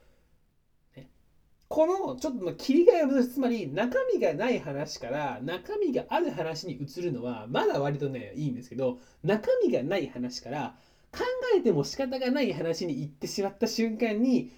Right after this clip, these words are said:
もうそれ多分話として終わってるんですよね。面白くないから。うん、面白くないから僕の主観です。すいません。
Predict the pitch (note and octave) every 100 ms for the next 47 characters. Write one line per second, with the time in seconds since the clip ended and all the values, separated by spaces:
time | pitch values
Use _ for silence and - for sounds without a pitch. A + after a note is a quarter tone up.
0 | - D4 B3+ - F#3 A3 D3+ B2 G#3+ F#4
1 | - C#4 - - E3+ A3 - A3 F3+ B2
2 | G#2+ - F3+ A3+ F#4+ F4+ F4+ A#2+ C#3 A#2
3 | - - _ _ _ - D3 F#3+ B3+ C#4+
4 | G3 F#3 D3 B2+ C3+ B2 - A#2 G2+ -
5 | B2 G#2+ -